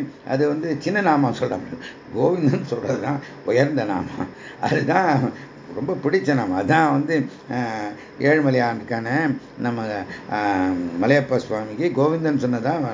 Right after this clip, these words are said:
நல்லா இருக்கு. அப்படிப்பட்ட நம்ம கோவிந்தன் கண்ணப்ப சுவாமி, அது பார்க்கறதுக்கு அப்படி அழகா இருக்கு, அட்ராக்ஷன். என்ன அழகா இருந்தாலும் சரி, அது கற்ப-, எங்க குரு சொல்ல கற்பனை சாமி, அது சந்திரன் மாதிரி.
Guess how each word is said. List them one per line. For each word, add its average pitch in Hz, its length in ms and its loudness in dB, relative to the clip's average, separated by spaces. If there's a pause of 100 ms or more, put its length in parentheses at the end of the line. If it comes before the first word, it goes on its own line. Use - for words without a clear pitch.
(320)
நல்லா 110 240 -2
இருக்கு. 78 300 -6
அப்படிப்பட்ட 131 540 2
நம்ம 131 180 2
கோவிந்தன் 120 540 0
கண்ணப்ப 117 320 -2
சுவாமி, 82 360 -4 (380)
அது 120 200 4 (580)
பார்க்கறதுக்கு 147 420 -2
அப்படி 101 260 -2
அழகா 107 280 0
இருக்கு, - 340 -10
அட்ராக்ஷன். 139 520 -6
என்ன 131 240 0
அழகா 165 280 4
இருந்தாலும் 135 280 0
சரி, - 200 -8
அது 82 120 -6
கற்ப-, 92 380 -6 (280)
எங்க 131 180 2 (380)
குரு 160 200 4
சொல்ல 117 300 2
கற்பனை 120 340 0
சாமி, 87 280 -2 (1160)
அது 185 260 4 (160)
சந்திரன் 190 480 -2
மாதிரி. 160 320 2